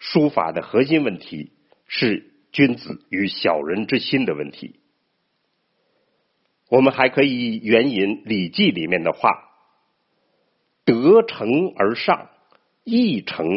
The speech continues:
而下。”这些都清楚地表达了中国传统的美学观念，请大家多加关注。所以，我们今天段子的结论就是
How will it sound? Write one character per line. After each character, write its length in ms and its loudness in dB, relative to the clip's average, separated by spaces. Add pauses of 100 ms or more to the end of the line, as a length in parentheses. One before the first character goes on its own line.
(160)
而 200 0
下。” 240 -2 (1400)
这 100 6
些 380 0 (100)
都 160 4
清 300 0
楚 160 -8
地 120 0
表 300 0
达 140 0
了 160 2 (100)
中 260 0
国 360 -2 (340)
传 300 2
统 260 -4
的 260 0
美 140 -2
学 180 -4
观 200 2
念， 160 -4 (600)
请 220 -4
大 120 4
家 220 2 (120)
多 140 -2
加 120 2
关 220 -4
注。 140 -10 (1160)
所 220 4
以， 360 -4 (120)
我 160 -2
们 420 2
今 200 -2
天 240 2
段 240 2
子 120 -14
的 120 -4
结 160 0
论 180 0
就 160 -6
是 300 -8